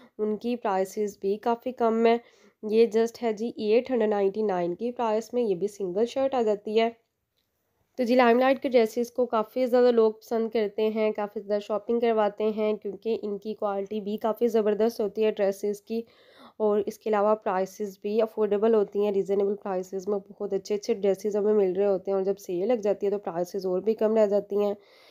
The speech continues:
ये भी टू पीस आर्टिकल है और फ्लोरल प्रिंटिंग में इसकी शॉल है, बहुत खूबसूरत सी। ये सारे विंटर के न्यू आर्टिकल्स थे जो कि अब डिस्काउंट पे आ चुके हैं। ग्रीन वाला जो देख रहे हैं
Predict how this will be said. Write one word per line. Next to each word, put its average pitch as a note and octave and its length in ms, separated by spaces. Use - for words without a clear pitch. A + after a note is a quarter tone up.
ये G#3+ 140
भी A3 160
टू A3 260
पीस A#3+ 180
आर्टिकल G#3 560
है G#3+ 120
और G3+ 220
फ्लोरल G3 380
प्रिंटिंग G3+ 400
में G3+ 60
इसकी G#3 260
शॉल F#3 380
है, G#3 80
बहुत G3 340
खूबसूरत G3+ 480
सी। G3+ 160
ये A#3 120
सारे A#3 480
विंटर G#3+ 360
के A3+ 160
न्यू G#3 300
आर्टिकल्स G3+ 680
थे A#3 120
जो F#3+ 200
कि G#3 160
अब F3+ 200
डिस्काउंट F3 520
पे G3 80
आ F3 140
चुके F3 320
हैं। F3+ 180
ग्रीन G3+ 280
वाला A3 200
जो A#3+ 120
देख G#3 300
रहे A3+ 100
हैं A#3 320